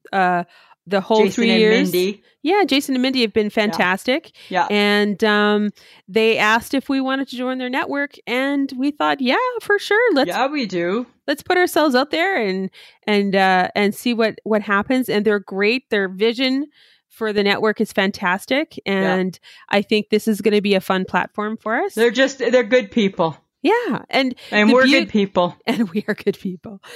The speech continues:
Speaker 1: Yes, and the beauty of going to their website, which is w w w dot low tree studios dot com, um, it shows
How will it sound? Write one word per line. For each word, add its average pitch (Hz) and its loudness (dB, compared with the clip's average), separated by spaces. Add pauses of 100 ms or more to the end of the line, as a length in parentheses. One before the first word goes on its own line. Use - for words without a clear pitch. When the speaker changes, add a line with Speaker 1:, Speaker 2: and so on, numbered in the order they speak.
(180)
Speaker 1:
Yes, 214 0
and 233 -2
the 208 -2
beauty 262 2
of 214 2
going 220 2
to - -4
their 190 0
website, 190 0
which 202 -2
is 190 0
w 196 0
w 196 -2
w 190 -2
dot 175 0 (300)
low 202 2
tree 214 -4
studios 190 -2
dot 202 0
com, 170 -4 (480)
um, 202 4
it 214 2
shows 208 0